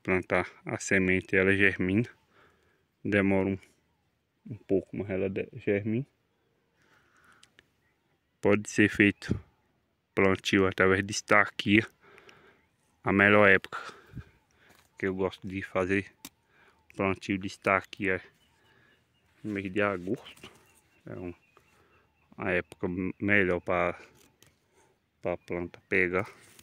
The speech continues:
Com a enxertia, com a, a, perdão, com a estaquia, a muda ela vai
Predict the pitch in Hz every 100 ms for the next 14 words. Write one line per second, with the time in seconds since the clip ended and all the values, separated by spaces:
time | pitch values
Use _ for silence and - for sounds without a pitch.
0 | _ _ _ _ _ _ _ _ _ _
1 | _ _ _ _ _ _ _ _ _ _
2 | _ _ _ _ _ _ _ _ - 110
3 | 110 - 117 - - 107 101 - _ _
4 | _ - 104 101 98 - - _ _ _
5 | _ _ _ _ _ _ _ _ - 202
6 | - _ _ _ _ _ - - - _
7 | _ _ _ _ - 101 87 113 - -
8 | 110 113 - 117 101 - 101 98 - _
9 | _ _ _ _ 98 95 98 104 98 98
10 | 95 95 92